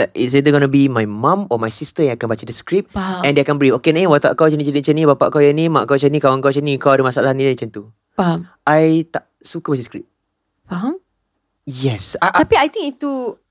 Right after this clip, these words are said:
Speaker 2: macam mana nak cakap, ah, it's, it's, hmm. For me,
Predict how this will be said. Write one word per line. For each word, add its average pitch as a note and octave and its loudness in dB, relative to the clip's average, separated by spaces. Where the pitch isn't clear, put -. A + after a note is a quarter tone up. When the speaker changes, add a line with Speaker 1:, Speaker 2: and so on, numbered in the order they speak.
Speaker 2:
macam - -14
mana G3+ -4
nak A#3+ -6
cakap, C#4 -4
ah, - -2
it's, - -10
it's, - -12
hmm. C3+ -16
For C4+ 0
me, E3 -8